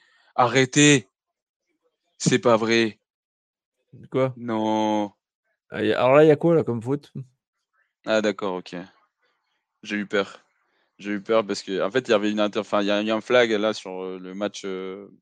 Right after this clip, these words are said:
Speaker 1: Chargers, euh, Chiefs. Mais, euh, je pensais que c'est, ça allait être un, contre les Chargers, alors que clairement pas du tout.
Speaker 2: Hmm. T'as
Speaker 1: Mais du
Speaker 2: Arnaud
Speaker 1: coup,
Speaker 2: qui nous dit,
Speaker 1: euh,
Speaker 2: Dish-, ouais, pardon, excuse-moi. Vas-y, vas-y.
Speaker 1: Ouais, vas-y. Non, vas-y.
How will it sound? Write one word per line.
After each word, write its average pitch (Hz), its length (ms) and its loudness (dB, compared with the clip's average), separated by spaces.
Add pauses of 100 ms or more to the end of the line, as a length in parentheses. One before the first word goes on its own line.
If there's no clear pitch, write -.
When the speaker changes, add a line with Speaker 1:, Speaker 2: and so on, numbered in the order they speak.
(500)
Speaker 1:
Chargers, 101 500 0
euh, 98 100 -4
Chiefs. - 380 -8 (1700)
Mais, 101 260 2
euh, 95 440 2
je - 60 -10
pensais 107 300 0
que - 60 -14
c'est, 95 320 -8
ça 98 160 0
allait 98 180 -2
être 95 220 -4
un, 90 200 -2
contre 104 360 -14
les 95 180 -12
Chargers, 98 380 -2 (100)
alors 90 180 -14
que - 80 -16
clairement 92 380 -4
pas 101 140 -6
du 98 120 -12
tout. 151 200 -20 (380)
Speaker 2:
Hmm. 110 140 -14 (1400)
T'as 120 80 -4
Speaker 1:
Mais 120 80 2
du 110 40 4
Speaker 2:
Arnaud 120 240 2
Speaker 1:
coup, 113 60 -6
Speaker 2:
qui 113 60 -4
nous 135 80 0
dit, 139 140 0
Speaker 1:
euh, 139 40 2
Speaker 2:
Dish-, 127 260 -6 (380)
ouais, - 200 -8
pardon, 113 160 2
excuse-moi. 113 260 -6 (220)
Vas-y, 123 100 0
vas-y. 120 300 0
Speaker 1:
Ouais, 151 160 6
vas-y. 113 260 -2 (300)
Non, 180 180 0
vas-y. 165 220 -4